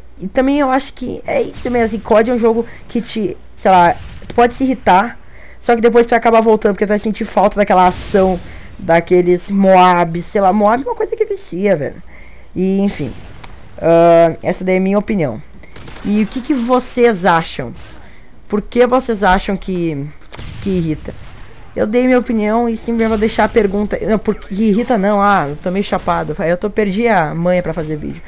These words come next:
E aí, por que vocês acham que, que vicia? Eu dei minha opinião aí. E aí, eu não sei, né, vocês comentam aí.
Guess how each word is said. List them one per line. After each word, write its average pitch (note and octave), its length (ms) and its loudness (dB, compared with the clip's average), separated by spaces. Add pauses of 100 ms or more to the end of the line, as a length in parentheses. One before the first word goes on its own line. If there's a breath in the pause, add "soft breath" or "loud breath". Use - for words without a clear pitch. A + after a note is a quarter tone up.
(500 loud breath)
E E3+ 120 2
aí, E3+ 400 6
por A3 120 -2
que B3 80 2
vocês A3+ 140 0
acham A3 320 2
que, F3+ 640 -4
que F3 80 -10
vicia? D#3 520 -4 (300 loud breath)
Eu F3+ 100 -2
dei A3+ 160 4
minha A3+ 120 2
opinião G#3 400 -2
aí. G#3 340 -2 (720 loud breath)
E F#3+ 100 -2
aí, G3 260 4
eu C4 80 -4
não G#4 140 -8
sei, A4+ 240 2
né, F3 120 0
vocês F#3 300 -4
comentam F#3+ 520 0
aí. F3+ 240 -4